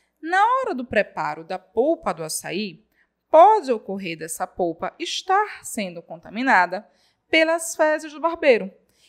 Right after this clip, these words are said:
E essas fezes, contendo aí o Trypanosoma cruzi, acabam sendo um veículo de transmissão para a doença. O açaí contaminado com as fezes acaba, consequentemente, aí contaminado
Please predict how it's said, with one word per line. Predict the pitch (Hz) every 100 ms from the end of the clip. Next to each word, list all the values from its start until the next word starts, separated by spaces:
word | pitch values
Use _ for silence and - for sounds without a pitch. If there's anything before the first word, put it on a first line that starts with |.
| _
E | 415
essas | 262 208 220 220
fezes, | - 262 277 208 175 - - -
contendo | 269 262 - 180 170
aí | 160 160
o |
Trypanosoma | 160 220 - 165 165 165 160 240
cruzi, | 254 226 214 - _ _ -
acabam | 294 - 320 320 330
sendo | - 254 269
um | 269
veículo | 302 269 311 339 - 240 226
de | 214
transmissão | 208 202 196 220 - 202
para | 185 208
a | 208
doença. | 269 185 170 - _ _ _ _
O | 175
açaí | 156 160 175 160
contaminado | 160 170 175 170 165 156 170
com | 269
as | 311 -
fezes | 247 226 254 -
acaba, | 254 262 196 190
consequentemente, | 196 277 294 320 262 247 220 214 196 214
aí | 180
contaminado | - 262 254 247 240 180 170